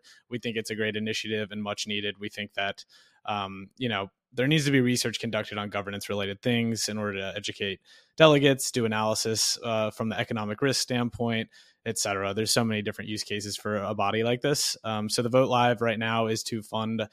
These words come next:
a six-month term for the, the collective of eight hundred eighty thousand arb, one point three million arb, or one point seven million arb, um, for a six-month term.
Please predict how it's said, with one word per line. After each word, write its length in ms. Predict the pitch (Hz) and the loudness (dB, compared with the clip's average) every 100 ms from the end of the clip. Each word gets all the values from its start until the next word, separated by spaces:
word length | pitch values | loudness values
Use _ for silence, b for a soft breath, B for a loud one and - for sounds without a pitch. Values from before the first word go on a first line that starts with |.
| b b | b b
a 120 | 113 | -2
six-month 560 | - 117 - 117 113 107 | -2 -2 -2 -2 -2 -4
term 340 | - 107 110 | -4 -2 -2
for 160 | 104 107 | -4 -2
the, 300 | 104 104 98 | 0 0 -2
the 80 | 104 | -6
collective 560 | - 107 - 110 104 104 - | -2 -4 -2 -4 -4 -8 -10
of 360 | 113 107 104 101 - | -4 -2 -4 -8 -6
eight 160 | 117 | -4
hundred 260 | 117 113 107 | -2 -2 0
eighty 180 | 117 113 | -2 0
thousand 360 | 117 113 117 110 | 2 2 2 0
arb, 260 | 113 113 | 2 0
one 400 | 104 107 110 113 | -2 -6 -4 -6
point 320 | - 113 107 | -6 -6 -4
three 160 | 117 110 | -4 -2
million 380 | 110 127 139 135 | 0 2 2 2
arb, 260 | 131 131 | 4 2
or 160 | 110 110 | 2 -6
one 240 | 104 107 | -4 -6
point 260 | 104 104 98 | -6 -10 -8
seven 400 | - 104 98 98 | -6 -6 -6 -10
million 300 | 98 98 95 | -12 -12 -10
arb, 240 | 98 101 101 _ b b b - | -6 -6 -8 _ b b b -4
um, 340 | 101 101 101 _ _ - | -2 -2 -4 _ _ 6
for 140 | 160 | 8
a 60 | 143 | 8
six-month 380 | 127 - 107 - | 6 0 -4 -6
term. 220 | 92 | -10